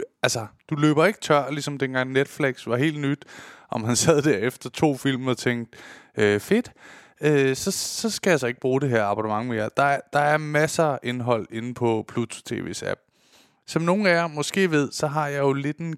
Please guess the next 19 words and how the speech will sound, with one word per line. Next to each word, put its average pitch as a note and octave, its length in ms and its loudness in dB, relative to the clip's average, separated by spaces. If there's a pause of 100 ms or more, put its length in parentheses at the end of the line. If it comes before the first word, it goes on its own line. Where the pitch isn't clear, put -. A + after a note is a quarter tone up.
guilty D#3 340 -2
pleasure C3 460 2
over A#2 280 -2
for A#2 460 0
reality A#2+ 420 0
T - 120 -4 (180)
V, A#2+ 220 -2
og G#2+ 280 -4
der B2+ 80 0
er B2 360 -4 (500)
masser B2+ 500 2
af A#2 260 0
det A2 80 -2
inde A2 220 -4
på A#2+ 100 -6
Pluto A2+ 360 -8
T - 100 -8
V's G#2+ 320 -4
app. G2 120 -6